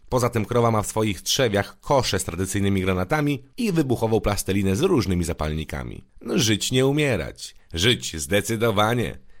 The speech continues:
jęczy Cyklop. Ktoś jednak będzie musiał umrzeć. Spoglądam na zbliżający się znacznik na radarze, a następnie przez okno.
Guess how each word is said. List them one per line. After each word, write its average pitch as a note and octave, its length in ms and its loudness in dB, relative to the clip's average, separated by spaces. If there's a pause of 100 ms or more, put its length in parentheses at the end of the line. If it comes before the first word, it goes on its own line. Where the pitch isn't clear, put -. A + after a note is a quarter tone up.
(120)
jęczy F2 340 0
Cyklop. C2 500 -10 (300)
Ktoś - 360 0
jednak A2+ 320 2
będzie F#2+ 300 0
musiał E2+ 380 -2 (120)
umrzeć. D2+ 760 -4
Spoglądam B2+ 580 2
na F#2+ 100 2
zbliżający F#2 540 0
się F2 140 -4
znacznik F#2+ 460 -2
na E2+ 100 -2
radarze, D#2+ 520 -2
a A2 80 0
następnie A#2 520 0
przez F2+ 220 -4
okno. C#2+ 520 -8